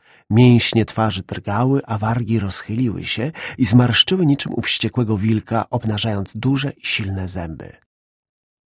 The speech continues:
„Pozwolisz im na takie zuchwalstwo?” podbechtywał go chłop o oczach czarnych i bezdennych jak sama śmierć.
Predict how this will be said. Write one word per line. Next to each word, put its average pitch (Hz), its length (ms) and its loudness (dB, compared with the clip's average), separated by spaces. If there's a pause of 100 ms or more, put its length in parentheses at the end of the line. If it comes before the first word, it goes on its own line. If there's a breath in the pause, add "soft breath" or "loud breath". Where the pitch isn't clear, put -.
(140)
„Pozwolisz 120 800 0
im 117 140 -2
na 101 160 -4
takie - 280 -4
zuchwalstwo?” 180 960 -2 (680)
podbechtywał 113 680 -4
go 98 120 -6
chłop - 440 -8
o 92 180 -4
oczach 104 320 -8
czarnych 139 600 -4
i 110 40 -6
bezdennych 101 760 -4
jak 87 180 -10
sama 82 280 -6
śmierć. - 560 -8